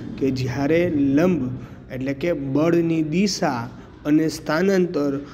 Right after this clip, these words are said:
બંને એકબીજાને લંબ હોય તો કાર્ય શૂન્ય થયું તેમ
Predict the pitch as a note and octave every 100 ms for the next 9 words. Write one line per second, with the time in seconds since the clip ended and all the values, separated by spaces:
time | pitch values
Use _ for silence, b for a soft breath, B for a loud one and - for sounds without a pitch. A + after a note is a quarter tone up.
0 | B C3 D#3 F3+ D#3 C#3+ D3+ E3+ D#3+ D#3
1 | D3 D3+ D3+ D3 C#3+ D#3 D#3 D3+ G#3 D#3+
2 | C#3+ C#3 C#3+ D3 C3 D#3+ E3 E3+ E3 -
3 | D3 C#3+ C#3 C#3 D3 D#3 E3+ A#3+ C4